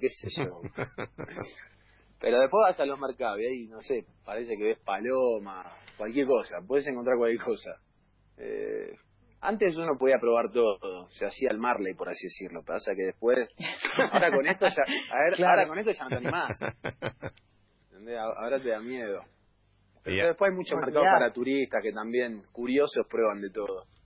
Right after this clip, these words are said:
Speaker 2: Ahora nos da miedo todo, Manuel, nos cambió la vida para siempre esto.
Speaker 1: Y va, va,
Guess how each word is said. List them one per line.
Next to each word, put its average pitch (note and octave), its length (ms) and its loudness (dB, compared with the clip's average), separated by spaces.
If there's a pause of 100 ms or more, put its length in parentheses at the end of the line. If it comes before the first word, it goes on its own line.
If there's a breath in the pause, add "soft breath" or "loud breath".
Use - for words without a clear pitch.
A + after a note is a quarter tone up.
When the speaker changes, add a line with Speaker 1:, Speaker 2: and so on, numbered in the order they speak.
Speaker 2:
Ahora B2 180 2
nos B2+ 120 0
da B2 100 -2
miedo B2 240 -4
todo, A2+ 400 -2
Manuel, G#2+ 380 -2
nos G2+ 100 -6
cambió A2+ 220 -2
la B2 80 2
vida B2 160 -2
para G#2 140 -2
siempre G2 400 -4
esto. D2+ 280 -12 (1400)
Speaker 1:
Y G2+ 200 -8
va, F#2+ 100 -2 (1120 loud breath)
va, G#2+ 160 4